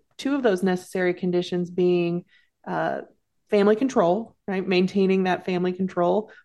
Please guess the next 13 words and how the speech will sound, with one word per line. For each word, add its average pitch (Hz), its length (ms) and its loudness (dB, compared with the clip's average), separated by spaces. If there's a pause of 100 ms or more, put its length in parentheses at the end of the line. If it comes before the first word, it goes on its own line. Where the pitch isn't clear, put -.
over 190 140 0
multiple 175 360 0
generations, 175 560 -2
but 190 160 -2
then 190 120 0
also 247 400 2
having, 180 800 -2 (340)
um, 180 240 -2
the 180 140 2
ambition 196 500 2
towards 226 480 -2
that 180 160 -2
transgenerational, 170 1000 -4